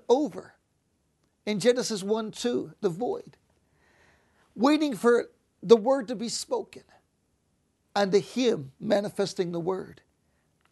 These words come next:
Your job is not to create. Your job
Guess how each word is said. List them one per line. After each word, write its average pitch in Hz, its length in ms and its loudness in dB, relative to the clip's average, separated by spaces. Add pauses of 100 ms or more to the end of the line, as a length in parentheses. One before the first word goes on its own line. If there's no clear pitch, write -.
(960)
Your 226 220 0
job 285 400 2
is 190 120 -4
not 226 260 -4
to 220 80 -2
create. - 640 -6 (840)
Your 277 260 2
job 262 560 0